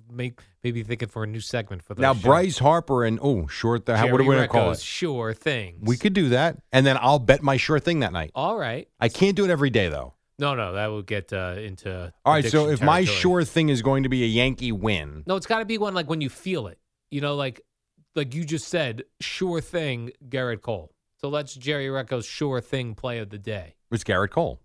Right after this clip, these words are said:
Speaker 1: Gerrit Cole.
Speaker 2: And the Yankees.
Speaker 1: Right, but
Speaker 2: I don't feel that.
Speaker 1: No,
Speaker 2: That's
Speaker 1: no,
Speaker 2: not
Speaker 1: you,
Speaker 2: good.
Speaker 1: no, you do feel it, but like you said, it's not a value. It's not like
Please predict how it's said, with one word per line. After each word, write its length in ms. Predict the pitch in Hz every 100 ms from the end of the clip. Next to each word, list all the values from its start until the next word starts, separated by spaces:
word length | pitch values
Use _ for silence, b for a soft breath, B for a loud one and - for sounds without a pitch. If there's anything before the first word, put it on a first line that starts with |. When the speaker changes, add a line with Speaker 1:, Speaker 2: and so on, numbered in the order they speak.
| _
Speaker 1:
Gerrit 260 | 113 101 -
Cole. 260 | 101 85 -
Speaker 2:
And 140 | 95
the 60 | 135
Yankees. 420 | 185 139 67 - _ -
Speaker 1:
Right, 200 | 135 117
but 220 | 135 - _ _ _ _ _ _ -
Speaker 2:
I 120 | 110
don't 160 | 110 101
feel 220 | 127 131
that. 280 | 170 170 - 156
Speaker 1:
No, 140 | 175
Speaker 2:
That's 80 | 170
Speaker 1:
no, 60 |
Speaker 2:
not 120 | 123 110
Speaker 1:
you, 60 |
Speaker 2:
good. 260 | 123 143 165
Speaker 1:
no, 80 | 165
you 160 | 156
do 140 | 151 185
feel 280 | 196 180 120
it, 120 | 104
but 300 | 127 120 - _ _
like 180 | 131 123
you 100 | 139
said, 400 | - 151 120 101 _ _ _ _ _ _ _ _ _ _ _
it's 180 | 120 -
not 160 | 151
a 20 |
value. 560 | 117 104 120 123 123 127
It's 220 | 139 -
not 160 | 151 151
like 300 | 135 117